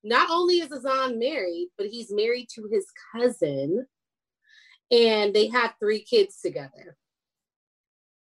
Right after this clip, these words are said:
Um, and supposedly, Nicole has known about this, and she found out about it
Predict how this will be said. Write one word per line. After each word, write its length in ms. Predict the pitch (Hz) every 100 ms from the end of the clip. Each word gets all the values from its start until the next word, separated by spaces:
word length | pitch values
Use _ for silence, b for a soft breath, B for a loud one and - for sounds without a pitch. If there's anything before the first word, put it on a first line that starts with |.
| - b b b b -
Um, 360 | 233 220 208 196
and 140 | 233 226
supposedly, 1040 | 240 - 277 320 466 330 415 - 339 339 381
Nicole 520 | 392 - 240 254 262
has 200 | 247 196
known 420 | 190 185 220 302
about 380 | 254 180 156 147 -
this, 340 | 147 165 226 - _ - _ b b b b b b -
and 240 | 240 240
she 300 | - 285 269 269
found 320 | 254 294 269
out 200 | 247 269 269
about 360 | 214 190 180
it 140 | 180